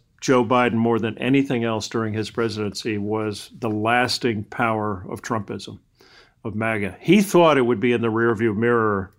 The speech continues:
long before now. He thought he, he knows he won, he won by seven million votes. He thought he had a mandate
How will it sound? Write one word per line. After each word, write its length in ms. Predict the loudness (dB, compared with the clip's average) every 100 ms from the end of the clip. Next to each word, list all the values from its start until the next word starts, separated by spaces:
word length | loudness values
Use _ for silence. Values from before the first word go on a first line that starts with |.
| -6
long 280 | 0 0 0
before 320 | -2 -2 -2
now. 260 | -2 -6 -14 _ _ _ _
He 200 | 0 2
thought 340 | 4 4 4 2
he, 340 | 0 -2 -8 -8
he 200 | -4 -2
knows 440 | 2 4 4 2
he 120 | 0
won, 240 | 0 -2 0
he 120 | -2
won 260 | 0 0
by 100 | 0
seven 360 | -2 0 0 0
million 280 | -2 -4 -6
votes. 400 | -6 -6 -8 -12 _ _ -20 -20 _
He 120 | -2 0
thought 200 | 4 4
he 80 |
had 140 | 2 0
a 60 |
mandate 640 | -2 -2 -2 -2 -2 -4